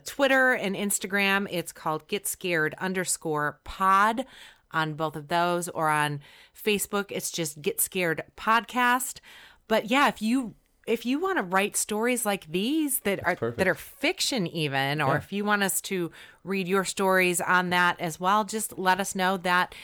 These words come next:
Speaker 1: email address is get scared pod at gmail dot com. But guys, this has been, the year's almost over.
Speaker 2: It's
Speaker 1: We've made it through a year.
Speaker 2: almost over.
Speaker 1: We're over fifty episodes. Holy shit, twenty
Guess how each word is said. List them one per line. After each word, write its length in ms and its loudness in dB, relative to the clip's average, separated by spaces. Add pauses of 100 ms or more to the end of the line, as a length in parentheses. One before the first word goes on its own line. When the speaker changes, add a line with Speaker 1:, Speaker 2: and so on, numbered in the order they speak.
(220)
Speaker 1:
email 300 0
address 400 -2
is 260 -4 (120)
get 200 -8
scared 520 -4
pod 560 -2
at 260 -4
gmail 600 0 (160)
dot 260 -6
com. 440 0 (1300)
But 180 -6
guys, 460 0
this 220 -6
has 120 -6
been, 360 -4 (540)
the 220 -6
year's 280 2
almost 340 0
over. 300 2
Speaker 2:
It's 240 -4
Speaker 1:
We've 200 -4
made 240 0
it 120 -4
through 220 -2
a 40 2
year. 580 2
Speaker 2:
almost 300 -2
over. 240 0
Speaker 1:
We're 240 0
over 360 6
fifty 480 -2
episodes. 680 0
Holy 440 -2
shit, 520 -2
twenty 680 0